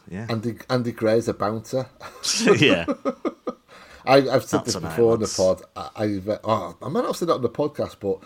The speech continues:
Speaker 2: I wrote an article once. It was the Diary of Richard Keys, aged forty-six and a half or something like that. And, um, it was, it was, like, two thousand words, and I wrote it for the Daisy Cutter, my, my old website.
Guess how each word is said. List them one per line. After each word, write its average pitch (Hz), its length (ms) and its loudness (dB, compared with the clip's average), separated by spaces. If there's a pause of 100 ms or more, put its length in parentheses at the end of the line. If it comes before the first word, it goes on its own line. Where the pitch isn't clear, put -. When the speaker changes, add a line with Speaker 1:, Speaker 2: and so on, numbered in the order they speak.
(280)
Speaker 2:
I 110 100 0
wrote 117 260 4
an 107 60 -6
article 104 380 -4
once. 85 260 -6
It - 80 -16
was 92 80 -18
the 87 120 -12
Diary 113 520 0
of 104 140 -2
Richard 107 260 -8
Keys, 87 540 -8 (100)
aged 95 300 -4
forty-six 98 720 -10
and 87 100 -8
a 82 40 -10
half 90 380 -6
or 78 60 -16
something - 280 -14
like - 80 -14
that. 73 140 -16 (600)
And, 92 320 -4
um, 90 380 -4 (180)
it 104 80 -8
was, 90 160 -8
it 98 140 -14
was, 117 160 -10
like, 123 220 -12 (220)
two - 160 -14
thousand 95 380 -2
words, 92 500 -2
and 95 120 -4
I 92 40 -2
wrote 107 280 -2
it - 80 -18
for - 80 -20
the 90 80 -12
Daisy 101 340 -6
Cutter, 87 400 -12
my, 85 160 -8 (100)
my 95 120 -6
old 85 160 -4
website. 87 460 -8